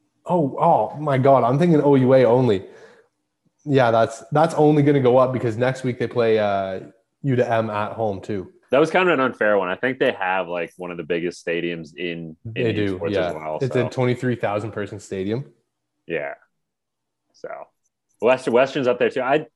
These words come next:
Speaker 2: I'm, that stat might be wrong. I think what, I don't know if
Speaker 1: No,
Speaker 2: Western
Speaker 1: no,
Speaker 2: leads
Speaker 1: it's,
Speaker 2: or
Speaker 1: it's right.
Speaker 2: Laval leads, but either way, eleven thousand fans.
Speaker 1: Laval makes more sense.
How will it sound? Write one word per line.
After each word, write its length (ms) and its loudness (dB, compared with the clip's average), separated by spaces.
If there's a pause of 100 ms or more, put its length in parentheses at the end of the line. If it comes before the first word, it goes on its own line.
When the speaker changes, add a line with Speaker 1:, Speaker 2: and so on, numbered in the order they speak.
(220)
Speaker 2:
I'm, 340 -10
that 320 -2
stat 380 -4
might 400 -8
be 380 -8
wrong. 440 -8
I 120 -8
think 280 -12
what, 280 -8 (200)
I 60 -6
don't 120 -6
know 80 -10
if 60 -4
Speaker 1:
No, 200 4
Speaker 2:
Western 220 -4
Speaker 1:
no, 80 2
Speaker 2:
leads 220 2
Speaker 1:
it's, 80 2
Speaker 2:
or 40 0
Speaker 1:
it's 80 2
right. 140 4
Speaker 2:
Laval 240 0 (720)
leads, 380 -10
but 200 -8 (920)
either 220 4
way, 140 2
eleven 400 0
thousand 320 -4
fans. 180 -12 (600)
Speaker 1:
Laval 340 2
makes 240 -2
more 160 -10
sense. 380 -20